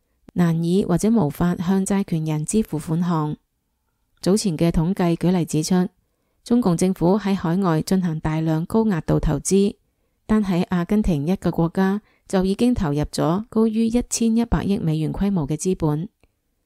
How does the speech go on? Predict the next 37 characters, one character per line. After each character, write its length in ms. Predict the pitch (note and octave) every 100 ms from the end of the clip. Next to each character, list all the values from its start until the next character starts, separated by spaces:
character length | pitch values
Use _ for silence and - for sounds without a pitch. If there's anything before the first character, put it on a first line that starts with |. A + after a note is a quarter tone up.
| _
但 200 | - F3+
係 240 | E3+ F3 F3 _ _
由 180 | - E3+
於 140 | G3 B3
該 240 | B3+ B3+
國 260 | - F3 -
出 120 | -
現 180 | - E3
咗 220 | E3 E3 -
經 220 | A3+ A3+
濟 180 | F3+ D#3
問 200 | C#3+ C#3+
題， 320 | C#3+ C#3+ D#3+ _
資 200 | - B3
金 200 | B3 A#3
相 200 | - A#3
當 200 | A3+ A3+
於 200 | G#3+ A3
血 100 | G3
本 260 | - E3+ F#3
無 120 | C#3+
歸。 380 | - F#3 F3+ - _ _ _ _ _ _ _
到 140 | - G#3
目 180 | G3+
前 220 | E3+ F3+ E3+
為 180 | E3+
止， 340 | E3+ F3+ G#3+ C4+ _ _
美 180 | F#3+ G#3+
國 220 | A#3 A#3
同 240 | - D#3+
歐 140 | F#3+ A3
洲 160 | A#3
政 200 | A3+ F3+
府 340 | F3+ D#3+ E3 A3 _ -
反 220 | G3 B3
對 160 | A#3
北 140 | G#3+